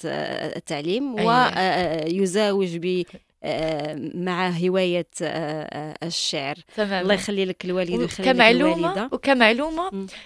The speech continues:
Speaker 2: آه، حاليًا الأب ديالي هو اللي كيكتب لي القصائد،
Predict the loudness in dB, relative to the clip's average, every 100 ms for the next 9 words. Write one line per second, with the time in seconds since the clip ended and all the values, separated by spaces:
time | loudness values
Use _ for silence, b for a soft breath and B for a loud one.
0 | B 2 4 4 0 -2 -4 -2 0 2
1 | 2 2 0 0 2 2 4 0 -2 -4
2 | -8 -8 -4 -2 -2 0 0 0 -6